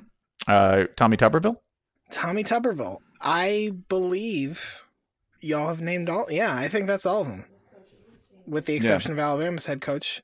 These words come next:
Speaker 2: Mike Shula, but who coached the bowl game? Bum, bum, bum.
Speaker 1: What, for Mike? Oh, that would be Joe Kynes.
Speaker 2: Yep, there you go.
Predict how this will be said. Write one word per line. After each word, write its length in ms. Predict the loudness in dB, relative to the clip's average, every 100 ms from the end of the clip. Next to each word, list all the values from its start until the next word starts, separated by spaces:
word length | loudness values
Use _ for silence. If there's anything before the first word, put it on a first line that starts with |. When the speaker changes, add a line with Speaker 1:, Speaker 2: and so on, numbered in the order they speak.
| _
Speaker 2:
Mike 260 | -4 -2 0
Shula, 460 | 2 4 4 4
but 300 | 4 4 2 -4 _ _ _ _ _ _ _ _ -12
who 220 | -6 -6
coached 420 | -2 -4 -2 -4
the 80 | -6
bowl 380 | -4 2 4 4
game? 460 | 4 4 4 2 0
Bum, 220 | -2 0
bum, 200 | 2 2
bum. 560 | 6 6 6 4 0 -2 _ _ _ _ _ _ _ _ _ _ _ _ _ _ _ _ _ _ _ _ _ _ _
Speaker 1:
What, 440 | 6 10 10 8 2
for 520 | 2 8 10 10 8
Mike? 300 | 6 4 6
Oh, 260 | 8 10 10
that 180 | 10 10
would 120 | 8
be 100 | 6
Joe 220 | 8 8
Kynes. 500 | 8 6 6 0 -10 _ -12
Speaker 2:
Yep, 240 | -8 -8 -10 _ _
there 180 | -12 -10
you 60 | -10
go. 240 | -10 -12